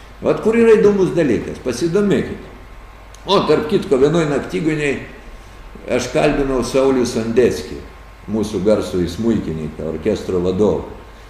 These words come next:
Tai jis, tarp kitko, pasakojo, jam teko dirbt Šveicarijoj berods, tose jau rimtose mokyklose, kur brangiai kainuoja mokslai. Ir jis sako,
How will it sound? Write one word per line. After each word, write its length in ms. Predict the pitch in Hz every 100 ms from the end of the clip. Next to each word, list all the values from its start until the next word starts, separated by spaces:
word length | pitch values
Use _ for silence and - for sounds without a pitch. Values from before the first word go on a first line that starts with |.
| -
Tai 140 | -
jis, 160 | 139 -
tarp 220 | 135 107
kitko, 280 | 139 - 123 107
pasakojo, 460 | 127 107 - 117
jam 140 | 143 -
teko 260 | 139 120
dirbt 400 | 117 131 131 -
Šveicarijoj 800 | - 101 101 - 147 185 190 185
berods, 460 | 175 170 175 175 - - - - - - - -
tose 280 | 147 151 147
jau 140 | 143
rimtose 540 | 123 120 113 113 - 143
mokyklose, 720 | 135 101 104 - 76 76 - - - - - -
kur 100 | 92
brangiai 540 | 92 113 143 147 139
kainuoja 400 | 123 127 123 117
mokslai. 460 | 117 107 85 - - - - - - -
Ir 180 | 214 370
jis 160 | -
sako, 380 | 359 339 330 311